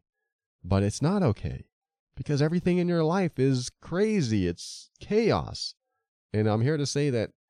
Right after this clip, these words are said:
as you make the same decisions in life, chaos continues. Chaos doesn't go away. People don't change. You have to change. Just like I said in the last segment, you have to change.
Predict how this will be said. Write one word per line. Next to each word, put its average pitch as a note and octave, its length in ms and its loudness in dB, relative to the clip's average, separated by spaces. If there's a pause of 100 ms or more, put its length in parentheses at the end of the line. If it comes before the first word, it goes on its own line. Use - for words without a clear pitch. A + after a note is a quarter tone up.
as C#3+ 300 -2
you D#3 80 2
make C#3+ 200 2
the A#2+ 100 -4
same C3 240 -2
decisions B2+ 480 -2
in F#2 140 0
life, E2 300 -2 (440)
chaos F#2+ 720 0 (200)
continues. A2+ 800 -4 (880)
Chaos B2 400 0
doesn't A#2 280 0
go G#2 180 4
away. F#2+ 500 0 (420)
People C#3 340 -2
don't A#2 320 2
change. G#2 680 -4 (380)
You A2+ 360 0
have G#2 280 0
to G2+ 100 -4
change. D#2 480 -2
Just - 200 -6
like A2 160 -2
I G#2 60 0
said G#2 180 -2
in G#2 40 -6
the G2 60 -2
last E2+ 240 -2
segment, B1+ 320 -8 (500)
you A2+ 400 -2
have G2+ 260 -2
to - 100 -8
change. - 460 -8